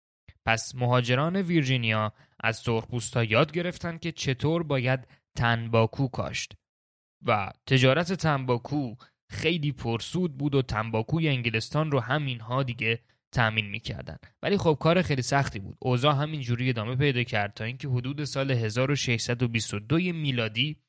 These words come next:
سرخپوستا تلاش کردن از شر مستعمره‌های انگلیسی خلاص بشن و از همینجاست که جنگ سرخپوست‌ها با انگلیسی‌ها شروع می‌شه.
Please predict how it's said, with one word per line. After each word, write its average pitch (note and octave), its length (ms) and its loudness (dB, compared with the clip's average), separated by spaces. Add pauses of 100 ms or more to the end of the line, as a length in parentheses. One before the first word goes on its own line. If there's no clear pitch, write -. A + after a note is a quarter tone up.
(320)
سرخپوستا D#3 580 2
تلاش D#3+ 380 -2
کردن C3 380 -4 (340)
از B2 180 -2
شر E3+ 400 0
مستعمره‌های C3+ 840 0
انگلیسی B2 480 -2
خلاص D3 360 2
بشن A2+ 360 2 (320)
و B2 80 4
از B2 260 8
همینجاست F3+ 500 6
که C#3 120 8
جنگ D#3+ 460 4
سرخپوست‌ها B2 680 2
با A2+ 120 4
انگلیسی‌ها G#2+ 800 2 (340)
شروع B2 320 4
می‌شه. - 420 -6